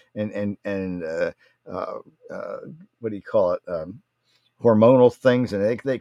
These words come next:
they can really change people. It's just crazy. Uh, <laughs> yeah, I like that, Eric. <laughs> I don't know if I can say it on the podcast though, but, but Eric says his pronoun is F A F O, which stands for F,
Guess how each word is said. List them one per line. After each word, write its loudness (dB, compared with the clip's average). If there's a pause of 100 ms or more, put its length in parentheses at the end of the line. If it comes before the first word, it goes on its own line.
they -2
can 4
really 4
change 0
people. -2
It's -4
just -8
crazy. 2 (640)
Uh, -2 (380)
<laughs> -18
yeah, 0 (760)
I 4
like 2
that, -6 (380)
Eric. 0
<laughs> 4
I 6 (180)
don't 8
know 10
if 8
I 6
can 4
say 4
it 8
on 4
the 4
podcast 2
though, -2
but, -8 (320)
but -2
Eric -2
says 0
his -6
pronoun 0
is -8
F -4
A 0
F -6
O, 2
which -10
stands -8
for -10
F, -6